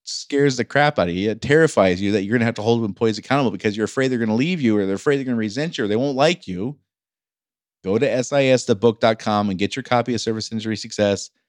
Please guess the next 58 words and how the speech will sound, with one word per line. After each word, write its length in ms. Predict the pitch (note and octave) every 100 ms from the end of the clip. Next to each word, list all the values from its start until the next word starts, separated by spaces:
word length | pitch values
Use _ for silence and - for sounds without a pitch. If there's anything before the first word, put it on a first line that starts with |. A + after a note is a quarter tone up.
| _ _ _ _ -
And 100 | G#2
the 60 |
book 260 | G#2 D3 -
walks 380 | A2 B2 C#3 -
you 80 | B2+
through 180 | C3
strategies 580 | A#2+ - A#2 G#2+ A2+ G#2+ _
specifically 680 | - - - - D#3+ E3+ F3
designed 360 | C#3+ B2+ C#3+
to 60 | C#3
help 240 | - -
you 80 | C3+
through 180 | B2+ C#3
this. 320 | F#2+ - - _ _ _ _ _ _
Specific, 640 | - - C3+ F3 E3+ D#3+
like, 140 | A#2+ F#2+
well 260 | A#2+ C#3+
laid 160 | D#3 D3+
out 140 | C#3+
strategies, 580 | - C#3 C3+ C3 B2 - -
word 260 | A2+ D#3
for 140 | - C#3+
word, 240 | C#3+ C#3
explains 440 | A2+ - C3 C3
to 40 | G#2+
you, 80 | G2
"Here's 280 | B2 C3+
what 100 | C#3+
you 60 | C#3+
can 120 | C3+
say. 380 | - B2+ A#2+ A#2+ _ _ -
Here's 120 | A#2+
what 120 | B2
you 100 | B2
can 40 | A#2+
do 60 |
to 60 | A#2+
hold 160 | B2 B2
these 140 | A#2+
people 180 | C3 A2+
account-, 420 | G2+ C3 C#3 B2 -
accountable 640 | - E3+ F3+ G#2 A2 A2 _ _ _ _
without 320 | - G2+ C3 C#3+
feeling 180 | D3+
like 140 | C#3 B2+
a 40 |
jerk 380 | G2+ A#2 A2+ - -
or 160 | G#2+
they're, 320 | G#2 G2 G#2+
they're 240 | G#2+ A#2 A#2
gonna 180 | A#2 A2+
resent 300 | G#2 A2+ G#2+
you 160 | G#2+
or, 60 | G#2
like, 220 | F#2+ F#2+
they're 100 | G2+
gonna 140 | F#2+
leave." 240 | G2 E2+